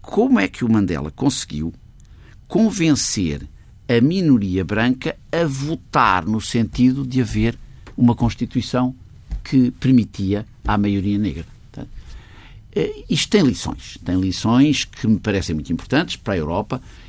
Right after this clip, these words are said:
e para Portugal em particular. Porque, foi isso que aconteceu nesta cerimónia, eh, também nos permite compreender um, um lado comum que nós temos com os países da C P L P.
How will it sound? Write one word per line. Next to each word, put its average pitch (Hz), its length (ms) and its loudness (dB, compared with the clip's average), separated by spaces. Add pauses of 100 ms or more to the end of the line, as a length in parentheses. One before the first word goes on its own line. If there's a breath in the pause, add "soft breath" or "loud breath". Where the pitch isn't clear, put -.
e 131 120 2
para 123 140 -4
Portugal 120 360 0
em 123 80 4
particular. 127 500 0 (440 loud breath)
Porque, 185 580 4 (440)
foi 90 200 -2
isso - 180 -2
que 85 400 -4
aconteceu 82 400 -4
nesta 78 260 -8
cerimónia, 127 560 2 (360 loud breath)
eh, 156 420 2 (760)
também 208 400 6
nos 131 200 6
permite 143 600 2
compreender 156 640 2
um, 170 160 2
um 165 200 2
lado 156 260 2
comum 151 320 4
que - 120 -4
nós 147 200 4
temos 135 260 2
com - 140 -6
os 127 100 -2
países 117 300 2
da 120 80 -2
C - 160 -2
P - 100 0
L 127 80 0
P. 110 180 -2